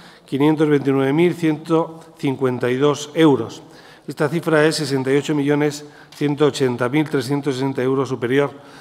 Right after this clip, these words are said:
al presupuesto inicial de la Consejería para el presente ejercicio dos mil diecisiete, lo que supone un crecimiento del tres coma cuarenta y cinco por ciento. De esta forma, superamos la barrera psicológica de los dos mil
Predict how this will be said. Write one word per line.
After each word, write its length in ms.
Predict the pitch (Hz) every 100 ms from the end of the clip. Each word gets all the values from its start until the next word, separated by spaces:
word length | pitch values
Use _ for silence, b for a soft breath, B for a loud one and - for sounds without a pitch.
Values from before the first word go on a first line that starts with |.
| B -
al 100 | 123
presupuesto 440 | 127 131 156 156
inicial 420 | 131 123 151 143
de 60 | 131
la 100 | 120
Consejería 680 | 123 151 131 131 135 131 135 B B B B -
para 340 | 127 135 147
el 140 | 147 120
presente 320 | 123 139 135
ejercicio 400 | 131 139 131 131
dos 80 | 117
mil 240 | 143 131
diecisiete, 720 | 131 127 120 165 147 151 160 B B B -
lo 80 | 135
que 80 | 135
supone 340 | 139 156 160
un 120 | 160
crecimiento 600 | 151 139 135 143 139 143
del 240 | 135 139 135
tres 280 | 147 143 -
coma 400 | 143 139 139 B B B B
cuarenta 380 | 143 135 131 135
y 60 |
cinco 640 | 123 165 151 147 143 147 -
por 100 | 123
ciento. 320 | 123 104 - - _ B B B B
De 100 | 156
esta 180 | 147 151
forma, 260 | 180 190
superamos 420 | 180 147 151 165 156
la 60 |
barrera 340 | 143 143 151 143
psicológica 460 | 135 151 165 147
de 80 | 135
los 140 | 127
dos 160 | 131 139
mil 340 | 175 156 120